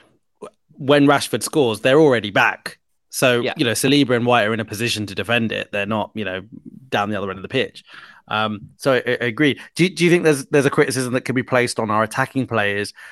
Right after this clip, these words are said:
Speaker 1: for not, uh, scoring a goal <laughs> before the opposition get their shot on target?
Speaker 2: Yeah, I mean, look, this isn't, this is probably gonna turn into, like, the Havertz,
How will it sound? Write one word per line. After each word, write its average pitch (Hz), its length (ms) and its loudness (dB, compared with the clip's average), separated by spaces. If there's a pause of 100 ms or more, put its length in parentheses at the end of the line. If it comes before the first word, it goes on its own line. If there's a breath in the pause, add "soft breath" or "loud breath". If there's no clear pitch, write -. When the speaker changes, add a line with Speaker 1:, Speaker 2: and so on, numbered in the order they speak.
(160 loud breath)
Speaker 1:
for 107 480 0
not, 117 320 0 (320 soft breath)
uh, 104 260 0
scoring 151 500 4
a 117 60 -4
goal 101 280 -2
<laughs> - 40 -20
before 127 600 2
the 123 100 0
opposition 117 460 -4
get 110 160 -4
their 110 120 -4
shot 110 200 -2
on 104 100 -8
target? 98 380 -6 (1300)
Speaker 2:
Yeah, 151 460 0
I 147 80 2
mean, 156 380 -4
look, 117 300 -10
this 113 200 -14
isn't, 123 360 -8 (1080)
this 104 100 -20
is 110 60 -20
probably 110 260 -4
gonna 92 180 -4
turn 98 260 -8
into, 87 160 -14
like, 85 140 -8
the 90 60 -14
Havertz, 127 460 -4